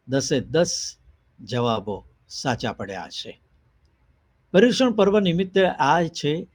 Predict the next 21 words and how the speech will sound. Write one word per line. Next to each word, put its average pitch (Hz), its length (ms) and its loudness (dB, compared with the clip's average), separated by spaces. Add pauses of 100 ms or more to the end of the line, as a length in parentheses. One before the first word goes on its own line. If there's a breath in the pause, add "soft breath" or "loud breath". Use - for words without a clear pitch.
(380)
જૈન 175 300 2
પ્રશ્નોત્તરી. 131 760 -6 (840)
પાંચ 147 300 -2
કાર્યક્રમોની 127 600 0
શ્રેણીમાં 139 640 -4 (320)
આ 156 120 0
હતો 147 420 -2 (180)
એનો 151 320 -4 (320)
બીજો 127 520 0
પ્રશ્ન. - 640 -12 (1160)
તો 190 380 4 (420)
વીરમતીબેન 156 540 2
ફકીરચંદ 143 440 -2
શાહ 143 220 2
ચેરિટેબલ 127 480 0
ટ્રસ્ટ 170 380 -2
અને 131 140 2
ભદ્રેશ 131 440 0
શાહ 147 200 2
ફાઉન્ડેશન 127 680 0
વતી 123 360 -2